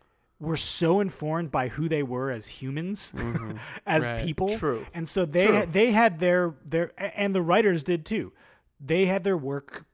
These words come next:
Speaker 1: cut out for them more so than the other characters who were sort of inhabiting these characters because, because, because they were those people. Like, those characters were so informed by who they were. And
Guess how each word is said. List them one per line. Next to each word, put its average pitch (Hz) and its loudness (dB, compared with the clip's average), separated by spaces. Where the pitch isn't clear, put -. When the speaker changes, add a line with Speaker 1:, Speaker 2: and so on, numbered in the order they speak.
Speaker 1:
cut - -6
out 135 -4
for 135 -10
them 120 -8
more 156 0
so 135 -2
than 127 -6
the 123 -6
other 117 -6
characters 110 -10
who 117 -12
were 113 -14
sort 120 -10
of 113 -14
inhabiting 117 -8
these 107 -14
characters 107 -12
because, 147 -6
because, 147 -6
because 151 -4
they 165 2
were 147 0
those 127 -8
people. 95 -14
Like, 123 -10
those 151 -6
characters 135 -6
were 127 -8
so 165 -2
informed 143 -8
by 120 -6
who 123 -6
they 117 -6
were. 113 -10
And 143 -10